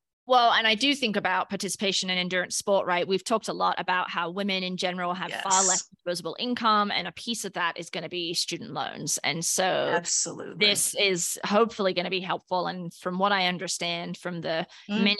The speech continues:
Speaker 2: Mm-hmm.
Speaker 1: things I have read and listened to, that the vast majority of this benefit is gonna hit people who are earning under seventy-five thousand dollars. Um,
Speaker 2: Mm-hmm.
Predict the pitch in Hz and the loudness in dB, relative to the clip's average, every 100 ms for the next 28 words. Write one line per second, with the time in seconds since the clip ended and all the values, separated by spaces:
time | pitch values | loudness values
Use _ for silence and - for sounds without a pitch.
0 | 202 180 208 190 190 185 185 196 185 185 | 2 0 2 2 2 2 4 4 4 0
1 | 185 185 185 185 180 170 170 180 175 175 | -2 -2 -4 -4 -4 -4 -4 -4 -2 2
2 | 190 214 185 175 185 180 180 185 170 - | 2 2 -2 -2 0 0 -2 -4 -6 -6
3 | - 202 185 180 180 180 170 175 185 165 | -4 -2 0 0 -4 -4 -6 -6 -6 -6
4 | - 180 170 175 175 - 170 175 180 170 | -6 -4 -2 0 0 0 -2 -2 -4 -4
5 | 175 175 - 180 156 - 165 175 151 151 | -2 -2 -2 -2 -2 0 -2 -2 -4 -2
6 | 139 131 156 - - - - - - 160 | -2 -4 -6 -12 -18 -18 -20 -10 -2 2
7 | 143 - 190 185 185 | 2 0 -4 -6 -8